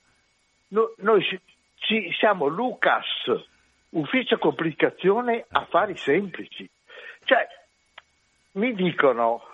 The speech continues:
perché io, vede, eh, Don, Don Albino lo sa, lei no,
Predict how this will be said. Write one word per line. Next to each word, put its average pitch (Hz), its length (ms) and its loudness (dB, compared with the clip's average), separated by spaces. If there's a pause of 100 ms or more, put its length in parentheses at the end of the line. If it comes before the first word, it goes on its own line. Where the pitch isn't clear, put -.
(160)
perché 139 240 -2
io, 170 280 4
vede, 120 720 2
eh, - 200 -10
Don, 110 220 -6 (100)
Don 117 280 -2
Albino 113 400 0
lo 90 100 -2
sa, 110 260 0 (460)
lei 113 260 2
no, 98 260 0